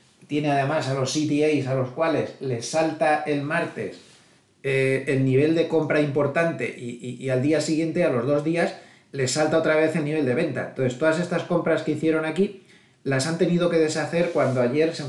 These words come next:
se empezó a mover el S P quinientos por debajo del cuatro mil cuatrocientos cincuenta.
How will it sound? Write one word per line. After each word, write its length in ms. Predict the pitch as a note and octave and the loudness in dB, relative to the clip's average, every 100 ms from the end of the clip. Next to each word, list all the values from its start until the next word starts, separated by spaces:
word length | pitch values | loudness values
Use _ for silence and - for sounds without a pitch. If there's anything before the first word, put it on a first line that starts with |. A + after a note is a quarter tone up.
| B2 B2+ | -8 -8
se 80 | |
empezó 240 | B2+ A2+ C#3+ | -10 -6 -4
a 20 | |
mover 240 | D3+ D3+ | -2 0
el 120 | D3 C#3+ | 0 -2
S 140 | C3+ | -2
P 120 | D3 | -4
quinientos 340 | C#3+ D3 C#3 C#3+ | -4 -6 -4 -4
por 140 | - | 0
debajo 440 | B2+ C3 D3 D3 - - - _ _ | 2 2 0 -4 -8 -20 -20 _ _
del 160 | C3+ D#3 | -2 2
cuatro 240 | D#3 C#3 | 2 0
mil 140 | C#3+ | -2
cuatrocientos 480 | C3+ A2+ A2+ B2 A2+ | -2 -4 -4 -4 -4
cincuenta. 480 | C3+ B2+ G#3 - | -2 0 0 -2